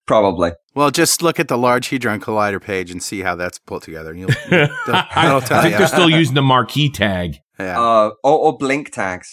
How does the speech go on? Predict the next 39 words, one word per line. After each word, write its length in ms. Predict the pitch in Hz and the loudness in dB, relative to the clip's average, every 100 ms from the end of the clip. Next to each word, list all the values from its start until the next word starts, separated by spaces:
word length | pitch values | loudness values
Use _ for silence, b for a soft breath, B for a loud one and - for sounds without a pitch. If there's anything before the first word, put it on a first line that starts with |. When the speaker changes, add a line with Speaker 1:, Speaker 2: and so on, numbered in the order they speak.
| - | 2
Speaker 3:
All 80 | |
right, 160 | 156 143 | 2 4
but, 240 | 160 147 151 | 2 0 2
but 100 | 175 | 2
I 60 | |
think 180 | 175 196 | 2 2
this 140 | 247 185 | 2 2
is 100 | 139 | 2
wildly 500 | 147 151 190 156 120 | 4 6 4 4 2
important, 500 | 104 - - 113 98 | 0 2 0 4 2
actually. 320 | 85 - 98 | 2 2 2
I 20 | |
mean, 120 | 110 | 2
you've 100 | 131 | 2
addressed 340 | 123 120 196 - | 2 2 0 0
a 60 | |
lot 260 | 110 110 202 | 2 4 4
of 80 | - | 0
stuff 440 | - 165 220 - | -2 0 0 -2
here. 360 | - 76 65 - _ _ _ _ _ _ | -6 -6 -6 -12 _ _ _ _ _ _
It's 100 | 107 | -10
just 140 | 131 - | -8 0
a 40 | |
really 260 | 113 131 120 | 2 4 4
Speaker 1:
Yeah. 100 | 131 | 4
Speaker 3:
interesting 380 | 202 - 131 110 | 2 2 0 2
way 160 | 107 | 2
to 80 | 90 | 2
think 340 | 90 - 180 151 | -4 0 0 2
that 160 | 104 | -2
you 120 | 110 104 | 0 -2
can 360 | - 113 113 | 0 -2 0
have 220 | 113 107 | 0 -2
a 40 | 98 | -2
choice 360 | - 110 104 | -2 0 0
of 140 | 101 85 | -2 0
renderings 520 | 117 165 123 92 95 | 0 2 2 2 0
based 300 | - 98 87 | 0 -2 0
on 220 | 95 87 | 0 0